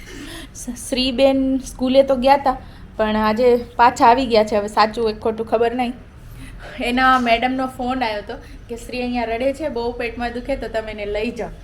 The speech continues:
અને આના ગઈકાલે રજા રાખી હતી, એના આગલે દિવસે બી સ્કૂલે કંઈક એવું ઉલટી, હા, સ્કૂલે ઉલટી થઈ હતી એવું મેડમે કીધું હતું. એટલે આજ તો મેડમે કહી દીધું કે શ્રીને સારું થાય પછી સ્કૂલે મોકલજો.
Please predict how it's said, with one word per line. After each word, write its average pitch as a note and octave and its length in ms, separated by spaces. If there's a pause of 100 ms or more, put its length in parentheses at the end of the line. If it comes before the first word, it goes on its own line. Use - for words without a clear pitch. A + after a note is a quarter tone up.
(220)
અને A3+ 260 (480)
આના A#3+ 320
ગઈકાલે A#3+ 520
રજા B3 260
રાખી C4 260
હતી, C4+ 120
એના A#3 180
આગલે A#3+ 260
દિવસે B3 280
બી B3 120
સ્કૂલે A#3+ 520 (340)
કંઈક A#3+ 140 (420)
એવું A3 340
ઉલટી, B3 380
હા, A#3 260
સ્કૂલે B3+ 340
ઉલટી C4 340
થઈ A3 140
હતી G#3+ 100
એવું G#3+ 140
મેડમે G3 380
કીધું F#3+ 240
હતું. G3+ 120 (320)
એટલે A#3 120
આજ A3+ 140
તો C4+ 60
મેડમે B3 320
કહી B3+ 160
દીધું C#4 540
કે A#3 80
શ્રીને B3 360
સારું A#3+ 240
થાય C4+ 120
પછી B3 280
સ્કૂલે A#3 320
મોકલજો. G#3 520